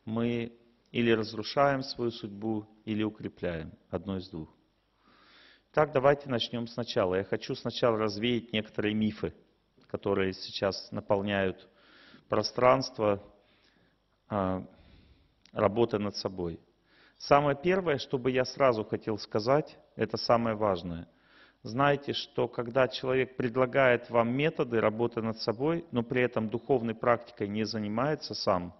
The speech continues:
это все просто детский сад. Почему? Потому что у него, у такого человека, нет глубоких представлений о том, как устроена человеческая природа. Эти глубокие представления человек может получить только в контакте с Богом,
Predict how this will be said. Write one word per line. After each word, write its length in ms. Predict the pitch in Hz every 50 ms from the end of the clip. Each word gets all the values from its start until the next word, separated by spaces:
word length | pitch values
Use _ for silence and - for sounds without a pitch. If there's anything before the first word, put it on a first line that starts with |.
| _ _ _ - - - _ _ -
это 220 | 127 127 - 135
все 380 | - - - - - 147 143 135
просто 400 | - - 127 139 135 - - 110
детский 380 | 101 110 113 - - - 131
сад. 300 | - - - 87 85 - _ _ _ _ _ _ _ _ _ _ _ _ _ _ _ _ _ _ _ _ _ _ _ - _ _ _ _
Почему? 320 | - 135 - - 170 180 175
Потому 340 | - 160 - 139 143 147
что 220 | 139 - - 151 139
у 80 | 135
него, 320 | 143 147 147 147 160 170 170
у 60 | 170
такого 360 | 170 170 - - 147 139 135
человека, 380 | 135 - - 139 135 135 - 123
нет 200 | 131 143 143 127
глубоких 580 | 131 135 143 135 139 147 151 147 151 135 120
представлений 1000 | - - 127 120 - - - - 123 123 120 131 147 160 147 127 120 101 - - - _
о 120 | - 107
том, 440 | 110 - - 135 131 135 143 143 139 - - - _ _
как 240 | - 120 117 - -
устроена 800 | 117 - - - - - 127 127 131 131 127 127 123 123 120 - - - _ _ _ _
человеческая 720 | - - 113 110 107 107 120 117 117 - - - - 110
природа. 560 | 104 - - 110 110 113 110 104 90 87 85 - _ _ _ _ _ _ _ _ _ - - _ _
Эти 180 | - 113 - 123
глубокие 480 | 123 131 135 139 147 156 151 - 147 131
представления 640 | - - 127 - - - 139 135 156 165 165 160 143
человек 320 | - - - 139 131 -
может 260 | 147 135 131 127 -
получить 440 | - 135 131 127 - - - 131 _
только 240 | - 127 - - 120
в 80 | - -
контакте 580 | - 120 120 - - 135 131 131 - - 123
с 140 | 117 - -
Богом, 460 | - 107 117 113 104 95 87 85 82